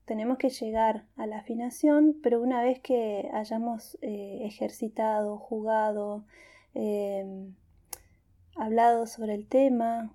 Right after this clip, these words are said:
eh, hecho las clases de, de técnica vocal, eh, porque yo también soy partidaria de que los chicos tienen que aprender el lenguaje musical. Ya se terminó esto de cantar de oído,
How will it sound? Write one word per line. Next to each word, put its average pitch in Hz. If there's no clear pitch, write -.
eh, 202
hecho 214
las 208
clases 220
de, 202
de 208
técnica 208
vocal, 226
eh, 196
porque 233
yo 269
también 262
soy 254
partidaria 240
de 226
que 214
los 208
chicos 254
tienen 226
que 220
aprender 214
el 214
lenguaje 196
musical. 190
Ya 214
se 208
terminó 220
esto 220
de 202
cantar 214
de 208
oído, 226